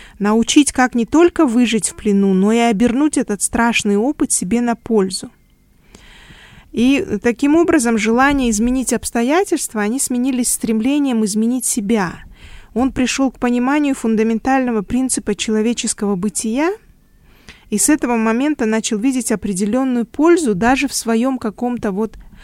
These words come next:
бедственном как бы положении, нахождении на войне, нахождении в опасности для жизни, да? И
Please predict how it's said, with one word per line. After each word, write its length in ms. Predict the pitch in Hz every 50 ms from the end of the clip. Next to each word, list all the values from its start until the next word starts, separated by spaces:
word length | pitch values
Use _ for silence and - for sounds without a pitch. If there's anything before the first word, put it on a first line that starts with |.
| - - - -
бедственном 600 | - - - 196 - - - 202 196 185 175 170 170
как 180 | - 180 165
бы 120 | 170 175 -
положении, 720 | - 185 185 196 214 202 202 220 208 185 165 165 170 170
нахождении 640 | 175 175 - 202 196 190 180 190 226 220 214 214 208
на 180 | 202 196 202 190
войне, 580 | 196 190 196 196 190 185 190 185 180 175 - - 196 - - -
нахождении 600 | 185 180 - 196 185 180 175 208 220 214 208 202
в 80 | 180 196
опасности 600 | 180 - - 196 196 - - 185 180 - - 170
для 220 | 156 160 180 180 170
жизни, 420 | 175 180 180 165 180 190 175 170
да? 240 | 175 208 233 277 302 - - - _ _ _ - _ - - - - - - - - - - - - - - - - - - - _ _ -
И 300 | - 233 254 269 262